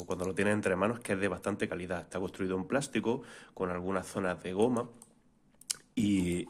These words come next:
y la verdad que es que se nota bastante compacto, duro, eh, el tacto es suave. Eh, al presionar los botones se, se nota calidad, me recuerda mucho a los de Switch, de hecho es,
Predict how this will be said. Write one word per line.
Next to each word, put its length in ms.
y 60
la 120
verdad 180
que 80
es 60
que 120
se 240
nota 240
bastante 360
compacto, 680
duro, 600
eh, 420
el 140
tacto 280
es 100
suave. 380
Eh, 240
al 140
presionar 320
los 100
botones 480
se, 760
se 200
nota 300
calidad, 380
me 100
recuerda 280
mucho 260
a 60
los 60
de 100
Switch, 220
de 100
hecho 360
es, 180